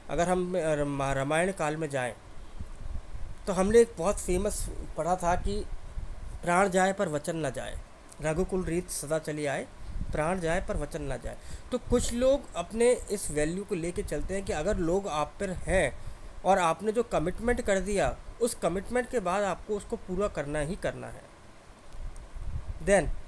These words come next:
रिलायबिलिटी में अंदर आते हैं पहली चीज़ कि आपको जो बैड हैबिट्स हैं उनको रिमूव करना पड़ेगा। जो अच्छे लोग हैं, सम्माननीय लोग हैं,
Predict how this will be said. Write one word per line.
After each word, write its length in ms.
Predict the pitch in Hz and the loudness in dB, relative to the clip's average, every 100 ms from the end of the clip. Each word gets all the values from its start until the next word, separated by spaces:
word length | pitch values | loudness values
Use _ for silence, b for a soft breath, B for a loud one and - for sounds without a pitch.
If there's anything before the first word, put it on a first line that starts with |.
| - - - - - - - | -14 -14 -14 -14 -14 -16 -8
रिलायबिलिटी 760 | 156 165 185 233 233 226 247 247 | 0 4 8 8 4 -2 -4 -2
में 120 | 240 | 0
अंदर 300 | 220 214 226 | 2 2 2
आते 240 | 190 170 202 | 0 0 -4
हैं 140 | 214 | -2
पहली 240 | 180 180 | 0 0
चीज़ 320 | 190 185 202 - B B B B - | -2 -4 -4 -2 B B B B -4
कि 120 | 247 | 0
आपको 600 | 196 180 185 - 262 254 - - - - | 4 6 4 4 4 4 2 -4 -4 -2
जो 200 | 170 226 | 2 4
बैड 320 | 156 165 - | 6 6 6
हैबिट्स 420 | 180 165 165 - | 4 2 2 0
हैं 80 | 131 | -2
उनको 340 | 139 165 226 | -2 0 2
रिमूव 320 | 190 156 170 - | 2 2 0 0
करना 220 | 143 131 | -2 -2
पड़ेगा। 400 | 127 127 120 - - - - | -4 -6 -8 -12 -6 -4 -2
जो 140 | 165 | 2
अच्छे 400 | - 160 - 240 | 2 0 -2 0
लोग 260 | 220 190 170 | 2 2 2
हैं, 100 | 165 | 0
सम्माननीय 580 | - 147 147 175 202 196 | 0 -2 0 0 0 0
लोग 280 | 151 147 | 2 0
हैं, 220 | 135 117 | -2 -2